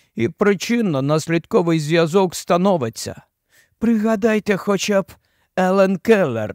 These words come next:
та її вчительку Анні Саліван». І це при тому, що дитина була абсолютно сліпою і глухою, і всього декілька місяців чула людську мову, перша ніж зовсім зануритися у темряву.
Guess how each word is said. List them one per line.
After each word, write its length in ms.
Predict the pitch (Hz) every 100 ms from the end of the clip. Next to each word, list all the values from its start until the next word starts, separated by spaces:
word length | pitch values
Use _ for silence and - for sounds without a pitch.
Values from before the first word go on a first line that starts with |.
| _
та 100 | 175
її 280 | 160 165 170
вчительку 720 | 147 - 185 - 113 - 147
Анні 340 | 160 165 170 160
Саліван». 680 | - 190 156 127 107 - - _ _ _ _ _ _ -
І 140 | 139
це 400 | 120 - 208 226
при 240 | - 170
тому, 460 | 151 220 214 135 117
що 300 | - - 156
дитина 500 | 160 180 240 226 208
була 300 | 214 214 120
абсолютно 680 | 208 - 190 226 226 220 214
сліпою 760 | - 190 202 - 202 233 214 220
і 140 | 226
глухою, 720 | 190 226 214 - 247 143 120 - _ _ _
і 180 | - 185
всього 480 | 151 190 165 175 175
декілька 600 | 175 190 190 180 214 180
місяців 760 | 185 214 143 135 120 147 135
чула 400 | - 190 180 143
людську 440 | 143 143 - - 143
мову, 540 | 165 196 175 175 165 -
перша 420 | 107 151 - 175
ніж 280 | 180 170 143
зовсім 540 | 170 202 - 190 165
зануритися 800 | 147 147 160 170 160 156 - 156
у 140 | 160
темряву. 640 | - 170 120 98 85 -